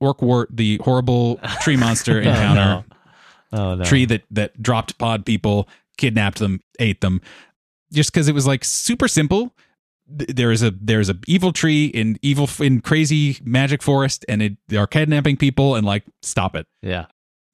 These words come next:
Speaker 1: But it turned into so, it turned so rich and so, like, all your characters just, like, really freaking leaned into it and engaged with it, and it was, that was really cool for just a really simple setup. And then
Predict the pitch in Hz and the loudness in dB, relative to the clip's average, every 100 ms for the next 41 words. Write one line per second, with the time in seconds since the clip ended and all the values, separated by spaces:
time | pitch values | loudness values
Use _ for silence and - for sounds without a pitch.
0 | _ 127 123 117 - 190 165 127 - - | _ -2 -2 -2 0 2 2 2 0 0
1 | 156 143 131 127 - 180 - 165 117 123 | 2 2 -2 -2 0 0 2 2 2 0
2 | - - 113 104 - 131 127 123 120 120 | -2 -4 -4 -2 0 2 2 2 2 0
3 | 110 120 113 - - 147 147 101 - 110 | -2 -4 -6 -8 -6 -2 0 -2 -4 -2
4 | 110 - 101 98 107 92 - - 127 143 | -2 -2 -4 -4 -6 -8 -10 -18 -8 -4
5 | 135 117 - _ _ - 135 123 101 113 | -2 -4 -8 _ _ -6 -4 -2 2 4
6 | 117 107 110 110 98 82 - 110 120 113 | 4 2 2 0 -2 -4 0 2 2 2
7 | 117 110 101 98 90 - 113 101 - 110 | -2 -2 -2 -2 -2 -2 -2 -2 -2 0
8 | 165 139 - 123 117 - 107 101 - - | 0 0 0 0 0 0 -2 -2 -4 -4
9 | 101 190 156 156 135 123 113 107 107 - | 0 0 0 -2 -2 -2 0 0 -2 -8
10 | - - - _ _ _ _ _ - 123 | -20 -20 -20 _ _ _ _ _ -6 -2
11 | 123 139 139 147 147 | 2 2 0 0 -2